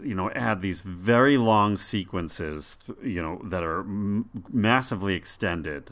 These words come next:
Um, there's a, a really long sequence where they come upon this French plantation. Um, these people that have been there,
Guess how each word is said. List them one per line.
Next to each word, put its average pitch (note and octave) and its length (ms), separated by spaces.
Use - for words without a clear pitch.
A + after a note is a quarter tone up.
Um, E2+ 300
there's F2 220
a, F2+ 160
a F#2 120
really A2+ 420
long G2+ 300
sequence F#2 560
where F#2 120
they E2+ 120
come - 220
upon F#2 380
this E2+ 220
French - 400
plantation. E2+ 840
Um, E2+ 640
these F#2 160
people G2+ 300
that F2 140
have D#2+ 180
been F#2 220
there, F2 280